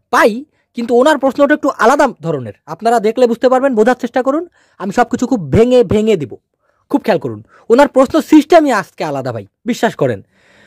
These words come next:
মানে উনি এমন প্রশ্নগুলো করেছেন প্রত্যেকটা শব্দের সাথে আর একটি শব্দের মিল আছে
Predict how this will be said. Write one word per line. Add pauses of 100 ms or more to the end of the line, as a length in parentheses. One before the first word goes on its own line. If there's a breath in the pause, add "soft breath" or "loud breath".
(380 soft breath)
মানে
উনি
এমন
প্রশ্নগুলো
করেছেন
প্রত্যেকটা
শব্দের
সাথে
আর
একটি
শব্দের
মিল
আছে